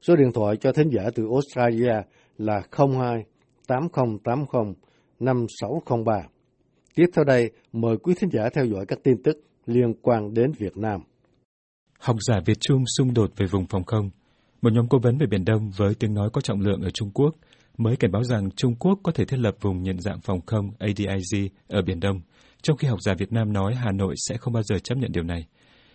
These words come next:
Speaker 2: Viện Nghiên cứu Quốc gia về Biển Đông của nhà nước Trung Quốc mới cho biết rằng năm ngoái các tàu chiến và máy bay quân sự của Mỹ đã tiến hành hơn bảy trăm cuộc tuần tra ở vùng biển tranh chấp giữa nhiều nước. Chủ tịch viện này, ông Ngô Sĩ Tôn, tuần trước nói rằng Trung Quốc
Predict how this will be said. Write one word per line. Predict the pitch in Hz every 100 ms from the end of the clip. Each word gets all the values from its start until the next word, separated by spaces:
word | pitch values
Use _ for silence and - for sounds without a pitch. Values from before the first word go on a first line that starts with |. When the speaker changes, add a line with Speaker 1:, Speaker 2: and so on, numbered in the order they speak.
| -
Speaker 2:
Viện | 117 131
Nghiên | 139
cứu | 127 127
Quốc | 160
gia | 143 127 113
về |
Biển | 90 87
Đông | 104 107 101
của | 104 82 -
nhà | 101 98
nước | 127
Trung | - 107
Quốc | - 156 -
mới | 110 101 113
cho | -
biết | 104 139 165 - _ _ _
rằng | 110 117
năm | 135 127
ngoái | 113 120 131
các | 165 165
tàu | 113 98
chiến | - 104 110
và | 110
máy | 101
bay | 117
quân | 117 110 -
sự | -
của | -
Mỹ | 87 - 127
đã | 107 113
tiến | 135
hành | 120
hơn | 90 92 107 104
bảy | 104 92
trăm | - 104
cuộc | 104 101
tuần | 95 87
tra | 104 101 95 - - _
ở | -
vùng | 95 95
biển | 98
tranh | 82 107
chấp | 104 143
giữa | 120
nhiều | 110 107
nước. | 85 120 - _ _ _ _ _ _
Chủ | - 107
tịch | 110
viện | 107 101
này, | 107 -
ông | 120 117
Ngô | 120 117 -
Sĩ | 147 -
Tôn, | 117 104 98 _ - _ -
tuần | 110
trước | 101 160
nói | 143
rằng | 135 101 - _
Trung | - 131 123
Quốc | 170